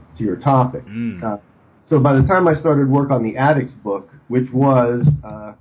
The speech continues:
Speaker 1: I'm almost embarrassed to say, a little over ten years ago.
Speaker 2: Mm-hmm.
Speaker 1: <laughs>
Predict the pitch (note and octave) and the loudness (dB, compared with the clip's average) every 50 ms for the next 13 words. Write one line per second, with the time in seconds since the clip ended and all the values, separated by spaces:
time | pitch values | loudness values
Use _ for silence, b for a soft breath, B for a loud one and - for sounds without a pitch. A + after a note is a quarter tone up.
0 | _ _ _ _ _ _ _ _ _ _ _ _ _ - A2+ A#2+ C3+ C3+ C3 B2+ | _ _ _ _ _ _ _ _ _ _ _ _ _ -16 -10 -6 -4 -4 -4 -4
1 | B2 - B2+ A2+ A#2+ C3 C3+ C3 B2 B2 - - - - D#3 D3 C#3 C3 B2 A#2 | -6 -8 -8 -6 -4 -2 0 0 -2 -4 -6 -12 -10 -6 -2 0 0 0 0 0
2 | B2+ B2+ - - A#2+ A#2 A2 A2 A2 A#2 C3 C3+ C#3 C#3 B2+ A#2+ A#2+ A#2 - - | -2 -6 -8 -10 -10 -8 -8 -8 -4 -2 0 2 2 2 2 2 -2 -4 -4 -2
3 | D3+ C3+ B2+ B2+ C#3 D#3+ E3 C#3+ B2+ A2+ G#2+ G#2 G2 F#2+ F#2+ G#2 C3 C3 C3 C#3 | 0 2 4 4 4 4 4 2 -2 -4 -8 -8 -8 -6 -6 -6 -6 -6 -4 -2
4 | C3 C#3 - - - - | 0 0 0 -2 -6 -12